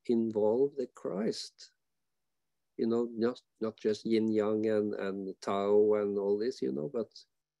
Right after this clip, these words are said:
and then she looked at me with big eyes and she said, "Change the system." Ha! And that was the end of the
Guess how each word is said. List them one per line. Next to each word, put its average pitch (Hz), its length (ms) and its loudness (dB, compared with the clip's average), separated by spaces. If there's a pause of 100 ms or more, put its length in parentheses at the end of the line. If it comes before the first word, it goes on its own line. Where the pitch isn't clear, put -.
(140)
and 107 140 -6
then 104 100 -4
she - 160 -12
looked 120 280 -8
at 113 120 -16
me 110 140 -8
with - 240 -12
big 139 260 -6
eyes 135 520 -10 (200)
and 117 100 -12
she - 120 -12
said, 110 240 -8 (340)
"Change 120 640 -10
the 131 80 -4
system." - 520 -8 (1160)
Ha! - 220 0 (1200)
And 107 120 -6
that 113 180 -4
was 123 140 0
the 120 120 2
end 104 240 -2
of 107 220 0
the 101 400 -2